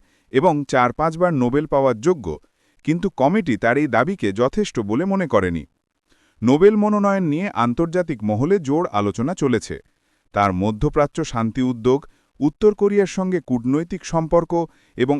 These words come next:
আফগানিস্তান থেকে সেনা প্রত্যাহারই সমস্ত পদক্ষেপকে অনেকে শান্তির প্রচেষ্টা হিসেবে দেখেছেন। তবে নোবেল কমিটি রাজনৈতিক প্রচারণা বা বিতর্কিত কূটনৈতিক পদক্ষেপকে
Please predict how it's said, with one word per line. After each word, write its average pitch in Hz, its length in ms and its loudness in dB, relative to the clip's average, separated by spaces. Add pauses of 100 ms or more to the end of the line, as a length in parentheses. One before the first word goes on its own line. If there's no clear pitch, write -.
আফগানিস্তান 180 720 -2
থেকে 180 240 -6
সেনা 147 340 -4
প্রত্যাহারই 113 640 -4
সমস্ত 147 400 -4 (120)
পদক্ষেপকে 127 600 -4 (340)
অনেকে 127 420 0 (300)
শান্তির 151 500 -2
প্রচেষ্টা 139 480 -4
হিসেবে 117 360 -4
দেখেছেন। 120 460 -4 (680)
তবে 143 180 4
নোবেল 156 360 6
কমিটি 226 480 0
রাজনৈতিক 135 600 -2
প্রচারণা 180 560 -2
বা 170 120 2
বিতর্কিত 160 560 -6
কূটনৈতিক 147 640 -4
পদক্ষেপকে 135 560 -2